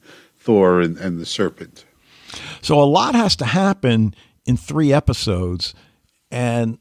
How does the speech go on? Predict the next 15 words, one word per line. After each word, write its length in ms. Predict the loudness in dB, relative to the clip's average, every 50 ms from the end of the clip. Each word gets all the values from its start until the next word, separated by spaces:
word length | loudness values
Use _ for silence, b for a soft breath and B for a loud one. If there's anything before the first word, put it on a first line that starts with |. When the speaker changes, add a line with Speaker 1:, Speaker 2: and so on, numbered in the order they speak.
| _ _ _
Speaker 2:
like 260 | -6 -4 -4 -2 -2 0
we 60 | 0
said 180 | 0 0 0 -2
at 60 | -2
the 60 | -2
beginning 520 | -4 -2 0 0 2 2 4 4 2 2 0
of 340 | -2 -2 -2 -2 -2 -2 -2
the 100 | -4 -2
season 500 | -2 -2 0 0 2 2 2 2 2 0
discussion, 680 | 0 0 -2 -2 -2 -2 -4 -4 -4 0 0 2 0 2
these 200 | 0 -2 -2 -2
are 80 | -2
not 360 | 0 0 -2 -2 -4 -6 _ _
terribly 540 | -12 -6 -2 0 2 2 2 0 0 -2 -2
long 720 | -2 -2 -2 -2 0 2 2 4 4 4 4 2 2 0